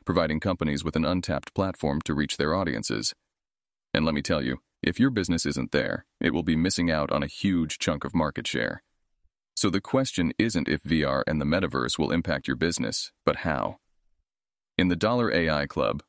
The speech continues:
we are constantly exploring these disruptive technologies and trends, discussing their implications,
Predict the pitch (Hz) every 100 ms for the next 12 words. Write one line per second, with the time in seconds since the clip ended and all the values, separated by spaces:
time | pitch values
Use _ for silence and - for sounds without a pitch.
0 | - 95 87 104 101 - 90 82 78 -
1 | - 82 71 73 73 71 76 - 90 -
2 | 82 - 78 85 78 76 71 65 64 -
3 | 76 60 60 - - - 95 82 76 71
4 | 71 67 - 80 69 57 57 - -